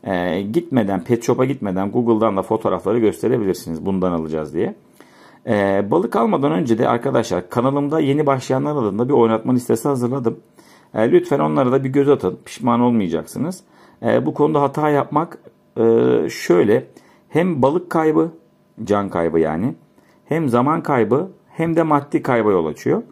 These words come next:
E, çok fazla vaktinizi almaz, emin olabilirsiniz. E, tabii ki siz bilirsiniz. Ben sadece öneriyorum. Başka kanallardan, başka videolarda seyredebilirsiniz. Ben sadece hazır olduğu için size böyle bir, e, öneride bulundum.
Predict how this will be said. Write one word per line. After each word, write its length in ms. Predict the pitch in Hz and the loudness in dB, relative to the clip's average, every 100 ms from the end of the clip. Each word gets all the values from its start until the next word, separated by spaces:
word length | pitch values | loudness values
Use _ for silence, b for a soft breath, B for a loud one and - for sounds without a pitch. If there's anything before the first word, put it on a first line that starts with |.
| b b b b | b b b b
E, 140 | 117 | -4
çok 300 | 110 185 175 | 0 0 0
fazla 300 | - 117 127 | 0 0 2
vaktinizi 460 | 147 135 - 123 151 | -2 -2 -2 0 0
almaz, 340 | 131 92 87 | 0 -2 -4
emin 180 | 110 107 | -2 0
olabilirsiniz. 760 | 110 107 104 95 - 90 202 - b b b b b | 0 0 0 -2 -4 -8 -10 -12 b b b b b
E, 340 | 123 107 113 - | -4 0 -2 -2
tabii 240 | 240 247 | -2 -2
ki 100 | - | -4
siz 220 | - 107 | -10 -8
bilirsiniz. 380 | 90 80 - 82 | -6 -6 -6 -4
Ben 80 | 95 | -4
sadece 340 | 92 95 92 | -2 -4 -2
öneriyorum. 600 | 101 98 95 90 85 156 | -2 -2 0 2 2 0
Başka 280 | 113 101 113 | -2 -2 -6
kanallardan, 600 | - 110 104 101 95 95 | -4 -2 0 -2 -2 -2
başka 300 | 98 95 107 | -2 -2 -4
videolarda 400 | 101 101 98 92 | 0 0 2 0
seyredebilirsiniz. 880 | 90 - 78 76 76 80 - 214 - | -4 -6 -4 -6 -6 -10 -10 -10 -4
Ben 120 | 143 | -4
sadece 420 | 139 156 143 143 | -2 -2 0 0
hazır 280 | 127 131 135 | 0 0 2
olduğu 260 | 131 120 120 | 2 4 4
için 340 | 117 95 87 | 2 -2 -12
size 220 | - - 85 | -10 -4 0
böyle 220 | 85 82 | 0 0
bir, 120 | 82 - - | -4 -10 -12
e, 60 | 85 | -8
öneride 600 | 82 76 69 90 85 90 | -6 -6 -6 -2 0 0
bulundum. 360 | 87 87 127 | 0 -2 -4